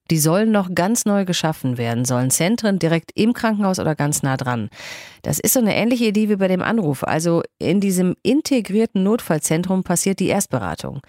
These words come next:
Also ich schildere dort dann nochmal, was ich habe und die Fachleute entscheiden dann vor Ort, wo sie mich hinschicken. Also da wird man nicht behandelt in diesem Zentrum, sondern die entscheiden, wer einen im Krankenhaus dann behandeln sollte.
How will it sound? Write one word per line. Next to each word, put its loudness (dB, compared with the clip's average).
Also 0
ich 0
schildere 2
dort 2
dann 2
nochmal, 2
was 0
ich -4
habe 2
und 0
die 2
Fachleute 0
entscheiden 0
dann 2
vor -2
Ort, -2
wo 2
sie 2
mich 0
hinschicken. -2
Also 0
da 2
wird 0
man 2
nicht 0
behandelt 0
in -4
diesem 2
Zentrum, 0
sondern 2
die 0
entscheiden, 0
wer 2
einen -4
im -2
Krankenhaus -2
dann -2
behandeln -2
sollte. -2